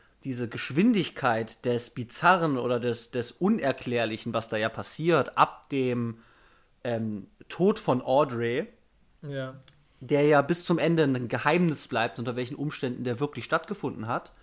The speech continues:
Speaker 1: nimmt das ja an Fahrt irgendwie dann auf, dass ich dann gar nicht mehr weiß, okay, jetzt passieren einfach ständig Sachen, die ich nicht vorhersehen konnte.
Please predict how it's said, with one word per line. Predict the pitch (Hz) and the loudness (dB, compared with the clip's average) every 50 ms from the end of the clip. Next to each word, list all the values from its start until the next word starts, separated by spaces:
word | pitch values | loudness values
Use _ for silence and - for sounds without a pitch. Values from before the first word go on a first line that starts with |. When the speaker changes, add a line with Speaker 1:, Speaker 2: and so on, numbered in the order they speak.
| _ _ _ - | _ _ _ 0
Speaker 1:
nimmt | 170 165 196 247 240 | 2 4 4 6 6
das | 233 196 - | 4 4 4
ja | 190 170 143 | 4 4 4
an | 151 143 | 4 0
Fahrt | - - - 151 147 151 151 156 | -2 -2 2 6 6 6 6 4
irgendwie | 147 135 123 123 110 | 0 -4 -4 -4 -6
dann | 104 110 113 101 | -4 -4 -2 0
auf, | 123 143 147 135 131 135 - | 2 4 4 4 2 0 0
dass | - 135 120 127 | -2 -2 -2 -2
ich | 135 - | -4 -4
dann | 143 127 123 | -4 -4 -2
gar | 123 127 135 | 0 -2 -2
nicht | 139 131 - | -2 -2 -2
mehr | 135 127 120 120 | -2 0 0 2
weiß, | 117 120 120 123 123 - | 2 2 2 0 -2 -4
okay, | 131 - - 170 147 | -10 -10 -6 -4 -2
jetzt | 117 113 - - | -2 -2 -4 -4
passieren | - 123 - - 196 202 202 | -4 -6 -2 0 0 2 2
einfach | 156 151 - 143 | 2 0 0 -2
ständig | - - 165 170 185 175 160 | -2 0 2 2 2 2 2
Sachen, | - 160 156 160 160 | 2 2 2 2 0
die | 151 151 | -4 -4
ich | - - | -4 -2
nicht | 170 165 - | -4 -4 -2
vorhersehen | - 165 143 117 151 151 151 135 110 127 123 120 113 110 | 0 0 2 4 4 2 2 2 0 -2 -2 -2 -2 -4
konnte. | - - 104 95 90 - - | -6 -6 -6 -6 -8 -12 -16